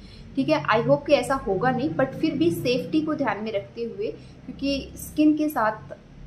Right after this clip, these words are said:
हम जो भी कर रहे हैं उसकी वजह से हमारी health पे कोई issues नहीं होने चाहिए,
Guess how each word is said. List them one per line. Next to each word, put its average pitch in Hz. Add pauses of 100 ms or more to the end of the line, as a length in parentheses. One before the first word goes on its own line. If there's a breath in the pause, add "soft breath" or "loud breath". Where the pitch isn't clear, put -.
(180)
हम 226
जो 226
भी 285
कर 233
रहे 208
हैं 233
उसकी 269
वजह 220
से 233
हमारी 220
health 190
पे 247
कोई 208
issues 233
नहीं 202
होने 185
चाहिए, 151